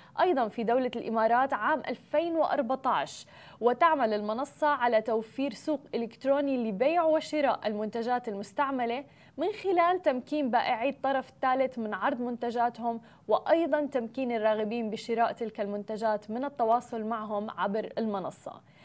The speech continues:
فيما بتقوم المنصة بمراسلة وتنظيم عمل الطرفين، وأيضا تتولى مسؤولية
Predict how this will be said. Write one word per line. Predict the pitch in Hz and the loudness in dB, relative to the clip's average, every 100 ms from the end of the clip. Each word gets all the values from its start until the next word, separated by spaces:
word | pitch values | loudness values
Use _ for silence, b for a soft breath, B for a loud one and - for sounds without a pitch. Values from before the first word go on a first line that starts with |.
| B B | B B
فيما | 320 359 403 | 4 6 4
بتقوم | 392 - - 403 466 | 2 -2 2 2 4
المنصة | - 262 254 269 - 339 | 0 -2 -2 -4 0 2
بمراسلة | 262 254 233 226 247 - 285 269 269 | 2 2 0 2 2 2 4 4 2
وتنظيم | 240 240 233 262 311 | 0 0 0 0 0
عمل | 185 254 240 - | -2 -2 0 -2
الطرفين، | 208 220 208 208 254 269 302 | -2 2 2 2 0 0 0
وأيضا | 247 - 302 285 302 269 | 0 0 0 2 0 -2
تتولى | 254 - 254 262 247 240 | -4 0 0 2 2 2
مسؤولية | 220 220 - 226 233 233 | 0 -4 -4 -4 0 -2